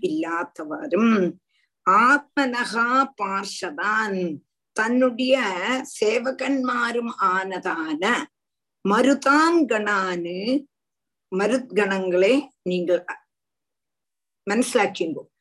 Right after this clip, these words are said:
நான் வந்து உங்களுடைய சகோதரன்மார் ஆனானா நீங்க பயப்பட வேண்டாம். நீங்கள் என்ன சகோதரனாக்கம் என்று நினைச்சிட்டு இருக்கலானா நீங்க பயப்பட வேண்டிய அவசியமே இல்லை. உங்களை நான் ஒரிக்கலும் ஹிம்சிக்க மாட்டேன் என்று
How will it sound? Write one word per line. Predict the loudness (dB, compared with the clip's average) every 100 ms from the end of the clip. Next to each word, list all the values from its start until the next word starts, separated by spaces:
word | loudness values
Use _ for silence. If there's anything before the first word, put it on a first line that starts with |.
| _ _ _ 0
நான் | 4 4
வந்து | 2 2 4 4 2 -2 -8
உங்களுடைய | -4 0 0 0 -2
சகோதரன்மார் | -2 0 4 4 2 0 0 2 2 2
ஆனானா | 0 0 0 -2 -2 -4 -6 _ _ _ _ -2
நீங்க | 2 2
பயப்பட | 0 -8 -10 -8
வேண்டாம். | -6 -8 -4
நீங்கள் | 0 4 4
என்ன | 4 0 -4
சகோதரனாக்கம் | -2 0 4 4 2 -2 0 0 -2 0 0
என்று | 2 2 4
நினைச்சிட்டு | 2 -2 -2 -6 -8
இருக்கலானா | -8 -2 2 2 2 2 0 -2 _ _ _
நீங்க | 2 4 4
பயப்பட | 2 2 4 2
வேண்டிய | 2 0 2
அவசியமே | 2 0 2 0 2
இல்லை. | 0 -2 _ _ _ _ _
உங்களை | 2 4 4
நான் | 4 -2 -6 -12 -16 -4
ஒரிக்கலும் | -2 0 -2 2 2 2 -4
ஹிம்சிக்க | -4 -2 -2 -4 -2 -2
மாட்டேன் | 0 -2 2 2 2 -6 _ _ _ _
என்று | 0 0 0